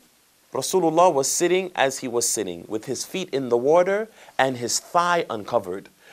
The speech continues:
When Umar bin al-Khattab came, he sat and didn't change his position. But when he was informed that Uthman ibn Affan was coming, he covered his thigh and he sat up properly. His wife Aisha radiallahu anha asked,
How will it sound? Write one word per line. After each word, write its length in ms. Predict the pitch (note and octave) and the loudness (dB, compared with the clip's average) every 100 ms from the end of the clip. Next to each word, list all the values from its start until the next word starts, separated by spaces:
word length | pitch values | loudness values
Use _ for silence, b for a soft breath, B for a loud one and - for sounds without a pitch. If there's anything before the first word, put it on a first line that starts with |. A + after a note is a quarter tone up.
| B | B
When 280 | - D3+ D3+ - - | 0 2 0 -10 0
Umar 260 | E3 A3 G3 | 2 6 6
bin 160 | F3 F3 | 6 2
al-Khattab 640 | E3+ - E3 - G3 G3 | 2 -2 -2 2 2 2
came, 360 | G3+ G#3 A#3 A3+ _ | -2 -2 -4 -10 _
he 100 | D3+ | -6
sat 380 | D3+ - F3+ F3+ | -2 0 0 -2
and 140 | C3 | -6
didn't 240 | C3+ C3 A2 | -4 -6 -6
change 260 | C#3+ C3+ | -6 -4
his 140 | A#2+ - | -8 -8
position. 540 | G#2 A#2+ - D2+ - B B B - | -6 -6 -6 -8 -14 B B B 0
But 100 | C3+ | 2
when 200 | D3 F#3 | 4 4
he 100 | F#3+ | 2
was 180 | F3 D#3 | 0 0
informed 460 | D3 - F3+ E3+ C3+ | -4 0 2 2 0
that 160 | - | -2
Uthman 440 | B2 - D3+ D#3+ D3+ | -6 -4 0 0 0
ibn 200 | B2 A#2+ | -2 -4
Affan 460 | A2+ - C#3+ D3 | -4 -4 -2 -2
was 160 | G#2+ - | -4 -6
coming, 400 | - D#3 F3 G3 B B - | -6 -6 -6 -10 B B -6
he 160 | C#3+ | -4
covered 420 | C#3 - G3+ D#3+ D3 | -2 4 4 4 0
his 220 | B2+ - | -2 -2
thigh 460 | - C3+ G#2+ F2+ - | 4 4 4 -2 -4
and 140 | A2+ | -6
he 100 | A2 | -4
sat 320 | G#2 - D3 - | -4 -2 0 2
up 180 | B2 - | 0 4
properly. 520 | C#3+ C#3 G#2 D#2+ - _ B B B B | 2 2 -2 -6 -12 _ B B B B
His 220 | F3 E3 | -4 -2
wife 360 | D#3 G3 - - | 2 2 0 -2
Aisha 480 | F3+ F#3+ A2+ - A2 | 0 0 -2 -4 -2
radiallahu 600 | D3+ D3 C3 B2 C#3+ C3 | -2 0 0 2 2 0
anha 320 | - C3 G#2+ - | -6 -6 -4 -2
asked, 460 | C#3+ A2+ - - | -2 -2 -6 -16